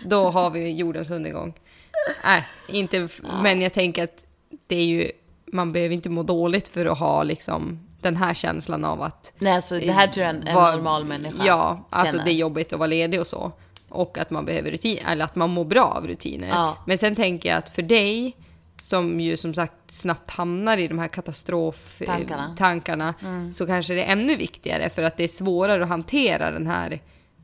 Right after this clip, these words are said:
Speaker 1: ja, men idag gick det inte riktigt som det skulle, eh, jag tar igen det imorgon, eller
Speaker 2: Mm.
Speaker 1: vad det nu kan vara.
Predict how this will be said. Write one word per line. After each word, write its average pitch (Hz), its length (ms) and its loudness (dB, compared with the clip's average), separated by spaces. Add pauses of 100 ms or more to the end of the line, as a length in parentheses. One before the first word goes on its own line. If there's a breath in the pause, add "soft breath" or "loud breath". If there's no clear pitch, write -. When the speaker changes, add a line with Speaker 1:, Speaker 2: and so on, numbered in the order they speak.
(140)
Speaker 1:
ja, 190 120 -2
men 175 200 0
idag 165 240 2
gick 156 220 -6
det 175 60 -2
inte 151 160 -4
riktigt 156 260 -6
som 156 160 -6
det 151 80 -8
skulle, 117 540 -4 (360 soft breath)
eh, - 320 -6
jag 160 180 -4
tar - 160 -4
igen 76 260 -4
det 78 100 -4
imorgon, 67 600 -6
eller 65 260 -4
Speaker 2:
Mm. 165 200 -6
Speaker 1:
vad 160 180 0
det 170 40 -6
nu 175 140 -6
kan 160 200 -4
vara. 147 220 0